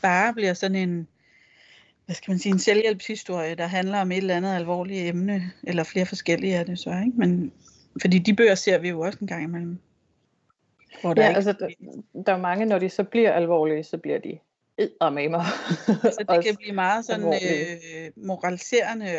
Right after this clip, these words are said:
Speaker 1: og meget sådan en voksen, der kommer og siger, "Nu skal jeg fortælle dig om, hvordan du, øh, slipper ud af din ensomhed, eller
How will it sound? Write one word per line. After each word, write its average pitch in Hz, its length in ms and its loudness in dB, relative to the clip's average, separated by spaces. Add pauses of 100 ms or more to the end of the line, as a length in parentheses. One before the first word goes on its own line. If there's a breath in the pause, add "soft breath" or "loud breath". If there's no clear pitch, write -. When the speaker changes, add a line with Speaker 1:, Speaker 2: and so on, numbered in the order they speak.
Speaker 1:
og 170 80 -10
meget 180 240 -4
sådan 202 180 -6
en 180 200 -4
voksen, 180 340 -2
der 190 80 -4
kommer 180 300 0
og 190 100 -8
siger, 185 120 -4
"Nu 190 120 -6
skal - 140 -4
jeg 185 80 2
fortælle 180 360 -4
dig 196 120 2 (440 soft breath)
om, 185 160 -2
hvordan 170 380 2
du, 180 360 -2
øh, 160 380 -2
slipper 180 280 0
ud 170 100 4
af 170 80 2
din 175 140 2
ensomhed, 175 440 0 (280)
eller 160 240 0